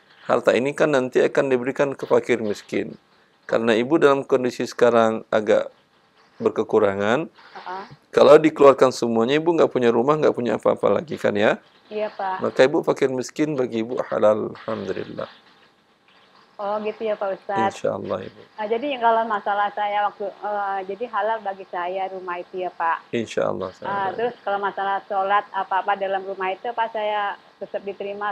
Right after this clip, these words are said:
Speaker 2: sholat saya atau gimana?
Speaker 1: Insya Allah, Ibu. Kalau sudah halal, dia tetap diterima dan banyak beristighfar kepada Allah dan minta ampun.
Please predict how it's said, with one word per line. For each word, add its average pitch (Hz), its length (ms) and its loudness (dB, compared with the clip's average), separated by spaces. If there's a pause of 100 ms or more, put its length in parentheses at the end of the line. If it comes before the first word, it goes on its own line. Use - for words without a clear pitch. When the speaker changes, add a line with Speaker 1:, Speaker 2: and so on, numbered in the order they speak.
Speaker 2:
sholat 190 240 -8
saya 196 320 -8
atau 202 80 -8
gimana? 190 120 -6
Speaker 1:
Insya 117 280 -2
Allah, 98 360 0 (120)
Ibu. 98 140 -12 (100)
Kalau 104 160 -2
sudah 101 240 -4
halal, 104 320 0
dia 107 160 -2
tetap 104 240 -8
diterima 107 560 -6
dan 101 160 -4
banyak 110 320 -2 (480)
beristighfar 113 720 -2
kepada 107 320 -4
Allah 104 240 -4
dan 104 80 -10
minta 104 320 -10
ampun. 107 400 -12